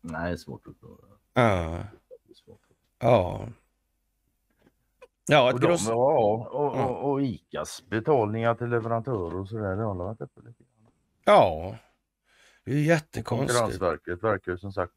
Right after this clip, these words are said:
Speaker 1: då inte ha nöpit åt ica.
Speaker 2: Ja. Nej, det verkar ju jättekonstigt. Så en sanktionsavgift om fem miljoner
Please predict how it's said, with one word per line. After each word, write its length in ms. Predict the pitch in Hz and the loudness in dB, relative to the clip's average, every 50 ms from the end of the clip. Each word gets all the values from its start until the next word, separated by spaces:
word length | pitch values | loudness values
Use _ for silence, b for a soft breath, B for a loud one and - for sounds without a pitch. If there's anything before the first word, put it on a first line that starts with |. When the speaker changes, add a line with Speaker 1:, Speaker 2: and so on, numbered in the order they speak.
| - - | -14 -10
Speaker 1:
då 260 | 92 95 92 87 92 | -8 -8 -8 -8 -8
inte 220 | 92 92 _ - - | -10 -12 _ -10 -10
ha 280 | 80 85 85 85 87 90 _ _ _ _ _ _ _ _ _ _ _ _ _ _ _ _ _ _ | -10 -10 -10 -12 -14 -16 _ _ _ _ _ _ _ _ _ _ _ _ _ _ _ _ _ _
nöpit 480 | - 123 127 127 123 120 - 135 127 | 0 2 4 4 4 4 2 0 0
åt 200 | 139 123 120 117 | 0 0 0 0
ica. 440 | 117 110 - - _ _ - - - _ _ _ _ _ _ _ _ _ _ - | -2 -4 -6 -6 _ _ -18 -18 -18 _ _ _ _ _ _ _ _ _ _ 2
Speaker 2:
Ja. 420 | 139 143 123 101 92 90 95 110 107 b b b b _ _ _ _ _ _ _ _ _ _ _ _ _ _ _ _ _ _ b b b b b b b | 4 4 4 4 2 -2 -4 -8 -10 b b b b _ _ _ _ _ _ _ _ _ _ _ _ _ _ _ _ _ _ b b b b b b b
Nej, 200 | 101 147 151 107 | 4 4 4 4
det 60 | 90 | 4
verkar 300 | 101 113 120 113 - 113 | 2 0 -2 -2 -2 -2
ju 60 | 117 | 0
jättekonstigt. 720 | 120 123 107 - - - - - - - 104 - 110 104 | 0 0 -2 -4 -8 -14 -12 -10 -8 -8 -8 -6 -6 -6
Så 160 | 92 95 101 95 - B B B B | -4 -4 -4 -6 -8 B B B B
en 160 | B 123 139 | B 4 4
sanktionsavgift 1040 | - - 147 139 127 - - - - 185 127 101 - - 104 98 107 113 - - - | 4 4 4 4 2 0 -4 -4 -4 -2 -2 -2 -4 -4 -4 -2 -2 -4 -4 -4 -6
om 100 | 113 123 | -8 -8
fem 460 | - - - - 117 92 90 95 - - | -8 -6 -4 -4 -4 -4 -4 -8 -10 -8
miljoner 440 | 110 107 110 120 120 95 82 82 | -6 -6 -2 -2 -2 -2 -4 -6